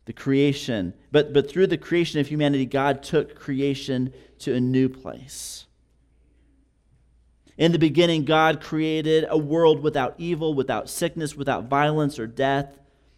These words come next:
without hurt feelings, without insecurity, without failure. It was a world where people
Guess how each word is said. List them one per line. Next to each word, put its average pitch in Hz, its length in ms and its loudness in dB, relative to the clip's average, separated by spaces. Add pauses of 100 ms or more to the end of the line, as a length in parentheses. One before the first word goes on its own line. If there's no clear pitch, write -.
(200)
without 139 320 4
hurt - 280 -2
feelings, 165 600 0
without 143 360 -2
insecurity, 170 800 -2
without 147 460 -4
failure. 151 560 -2 (220)
It 175 160 2
was 156 480 2 (280)
a 156 120 6
world 156 580 0
where 151 140 2
people 151 640 0